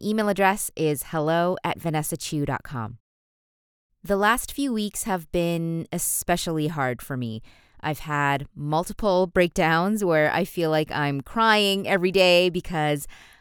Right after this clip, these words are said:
I feel so overwhelmed and frustrated with everything, and then I get really sad because I feel stuck and I can't figure some stuff out, and then I cry some more because I'm tired of crying.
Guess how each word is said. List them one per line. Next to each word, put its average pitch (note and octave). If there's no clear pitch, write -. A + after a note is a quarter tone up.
I E3+
feel D#3+
so F3
overwhelmed D3
and C3+
frustrated D#3+
with F3
everything, D#3
and C#3+
then C#3+
I -
get D3
really C#3
sad A#3
because E3+
I D#3
feel F#3
stuck -
and D#3
I D3+
can't F#3+
figure F#3+
some F#3
stuff A#3+
out, C#3
and F3+
then E3
I D#3+
cry A3
some B3
more C4
because F#3+
I'm F#3+
tired A3
of G3+
crying. E3